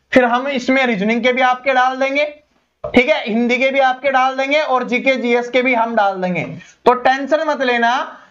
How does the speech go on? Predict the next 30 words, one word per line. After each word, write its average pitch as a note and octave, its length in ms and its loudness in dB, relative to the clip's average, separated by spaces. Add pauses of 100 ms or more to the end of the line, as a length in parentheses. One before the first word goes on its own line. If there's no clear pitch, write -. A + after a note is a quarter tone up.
सभी C#4+ 380 2
का F4 120 4
सभी C#4 240 -4
आपका C4 340 2
आने A#3 280 -2
वाला A3 240 2
है, D4 160 0
कोई C4 240 0
भी C#4 120 0
ऐसा C4 220 0
subject B3 380 -2
नहीं G3+ 160 0
होगा A3+ 200 2
जिसके C4 480 0
previous B3 560 -2
year A3+ 180 0
questions A3 420 0
आपको G3+ 320 0
देखने F3+ 320 -2
के F3 80 0
लिए B3+ 120 0
ना C4 200 0
मिले, C#3 260 -8 (540)
ठीक G#3 160 4
है। D#4+ 140 -2 (320)
और A#3 100 4
ये C4+ 80 0
बिल्कुल A#3+ 500 0
free A#3+ 380 0
है। A3+ 280 0